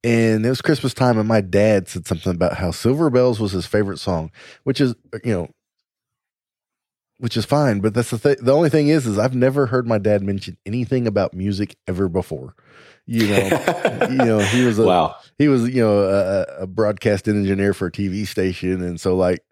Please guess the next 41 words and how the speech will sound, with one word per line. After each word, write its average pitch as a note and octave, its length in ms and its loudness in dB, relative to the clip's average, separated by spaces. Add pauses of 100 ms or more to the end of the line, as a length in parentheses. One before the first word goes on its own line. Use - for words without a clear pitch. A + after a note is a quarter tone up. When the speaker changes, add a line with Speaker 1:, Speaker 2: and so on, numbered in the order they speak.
(260)
Speaker 1:
that G#2+ 140 0
Speaker 2:
Mm-hmm. F#2+ 140 -4
Speaker 1:
kinda G#2+ 160 2
thing G#2 400 0
was F2+ 120 -2
just F2+ 300 -4
n-, F#2+ 60 -6
n-, F#2+ 920 -6
never A2+ 300 4
seemed A#2 240 0
to F#2 60 -2
be G2+ 140 2
any G2 120 0
kinda F2+ 300 0
interest F#2 400 -2
to F2+ 120 0
him, D#2+ 200 -4 (640)
you A#2+ 200 2
know, G#2 260 2
and G2 100 0
for G#2+ 160 0
him B2 240 2
to, A2 80 2
like, G2 360 0
state - 460 -4
that F#2 140 -4
he G2 140 -4
had G#2 220 0
a G2+ 80 2
favorite G2 340 -2
song G2 400 0
was E2+ 280 -6 (1300)
kinda B2 240 2
shocking, G2 600 -2 (140)
you B2 160 0
<laughs> A#2+ 60 0
know? D3+ 440 2
It's D3+ 200 -2
like, G2+ 180 0
"What? B2 220 0
Speaker 2:
Yeah, G2 60 4